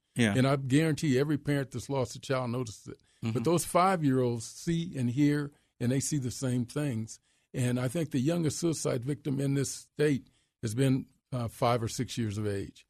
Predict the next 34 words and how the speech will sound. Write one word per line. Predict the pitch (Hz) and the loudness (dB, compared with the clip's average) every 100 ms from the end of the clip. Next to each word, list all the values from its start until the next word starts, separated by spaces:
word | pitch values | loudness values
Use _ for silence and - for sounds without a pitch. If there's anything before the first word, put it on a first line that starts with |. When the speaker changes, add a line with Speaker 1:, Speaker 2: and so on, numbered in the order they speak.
| _ _ _ _ | _ _ _ _
Speaker 2:
So | - 123 | 0 2
Speaker 1:
Five | 131 160 | 2 0
or | 131 107 | -2 -2
six | - 139 147 | -2 -2 2
Speaker 2:
five | 135 143 | 4 6
or | 147 | 4
Speaker 1:
years | 135 | 2
of | 156 | 0
Speaker 2:
six | 143 - | 0 2
years | 139 123 | 2 2
of | 113 | 0
Speaker 1:
age? | 113 | -2
Speaker 2:
age, | 110 95 | -2 -2
yes. | 120 98 95 - _ _ | 0 0 -4 -14 _ _
Speaker 1:
Emulating | 123 131 131 131 127 127 127 | 4 4 4 2 0 0 2
Speaker 2:
Yeah, | 120 | 2
em-, | 120 120 143 | 2 4 4
Speaker 1:
behavior. | - 139 | 4 2
Speaker 2:
emulating | 147 156 147 151 143 | 4 4 2 2 2
behavior, | 135 131 131 147 151 147 123 117 - - | 2 2 4 4 2 0 -2 -6 -10 -2
clearly | - 214 170 131 | 8 8 8 4
not | 127 131 | 0 -2
knowing, | 120 135 135 131 131 156 185 - - | 0 2 2 0 -4 -10 -20 -20 -8
you | 170 | -4
know, | 131 | -2
what, | 127 135 - _ _ _ - | -2 -4 -6 _ _ _ -10
what | 139 147 | -6 -2
we | 139 190 | 2 2
would | 180 135 | 2 -2
know | 135 127 | -2 0
as | 113 | 0
an | 117 | -2
adult, | 110 156 190 - _ _ _ _ _ - | -2 -2 -2 -4 _ _ _ _ _ -6
uh, | 120 117 123 | -4 -2 -4